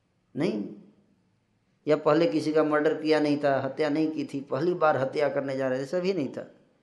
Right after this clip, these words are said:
इससे पहले सैकड़ों युद्ध जीत चुके थे, हैं? युधिष्ठिर महाराज ने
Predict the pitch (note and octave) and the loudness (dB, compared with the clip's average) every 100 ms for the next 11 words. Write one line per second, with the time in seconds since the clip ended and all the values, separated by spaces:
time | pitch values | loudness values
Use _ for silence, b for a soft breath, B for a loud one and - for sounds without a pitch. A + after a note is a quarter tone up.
0 | _ _ _ - C#3+ E3+ D3 E3+ F#3+ E3 | _ _ _ -10 -6 0 4 6 6 4
1 | D3+ D#3 G3+ G#3 G#3+ F#3 F3+ G3+ G#3 E3+ | 4 4 4 6 4 2 0 -2 -2 -4
2 | D3+ C#3 A2+ - - - _ _ _ _ | 0 0 -2 -10 -12 -20 _ _ _ _
3 | _ _ _ _ _ _ _ _ _ A#2+ | _ _ _ _ _ _ _ _ _ -10
4 | C3+ - - - _ - B2+ C3 D3 D3 | -8 -10 -16 -20 _ -10 -6 -4 -4 -4
5 | D3+ D3 D3 D#3+ D3+ D#3+ F3 E3+ B | -4 -2 0 0 0 -2 -2 -4 B